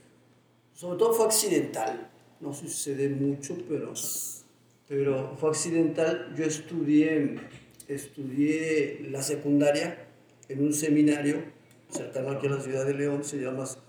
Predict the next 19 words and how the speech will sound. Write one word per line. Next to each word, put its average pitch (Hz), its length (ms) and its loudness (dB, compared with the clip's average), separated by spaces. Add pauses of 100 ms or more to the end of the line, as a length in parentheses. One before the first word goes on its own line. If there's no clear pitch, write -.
(300)
el 131 100 -10
pueblito 135 440 -6
Santa 123 380 -6
Ana 135 180 -2
del 131 180 -6
Conde, 139 380 -2 (1120)
y 151 80 0
ahí 160 160 4
estudié 170 400 2
la 175 120 4
secundaria, 180 920 4 (760)
y, 151 600 2 (180)
y 151 120 -2
de 156 160 2
repente 190 400 0
se - 100 2
aburría 156 380 2
uno 190 240 2
mucho, 214 640 0